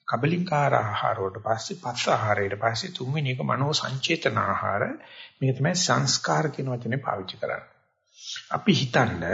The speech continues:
කාම සංඥා, කාම ගුණ අයින් කරගත්තා, දීගය අතහැරියා, තාවකාලිකව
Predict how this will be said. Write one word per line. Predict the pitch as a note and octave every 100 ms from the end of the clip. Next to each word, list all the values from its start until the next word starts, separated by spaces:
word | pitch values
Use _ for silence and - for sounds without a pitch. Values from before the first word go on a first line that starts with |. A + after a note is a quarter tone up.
| - - - - _ _ _ _ _ _ _ _ _ _ _ - - _ _ _ _ _ _ _ _ _ _ _ - - _ _ _
කාම | - B2+ D3
සංඥා, | C#3 C3+ C3 B2+
කාම | - B2 B2+ D3
ගුණ | B2+ B2+
අයින් | C3+ A#2+ B2
කරගත්තා, | G#2 F#2+ F#2+ - A#2 - - -
දීගය | B2 A2+ A#2
අතහැරියා, | A2 A2 A2+ G#2+ G2+ - - _
තාවකාලිකව | - A2+ A2+ G2+ G2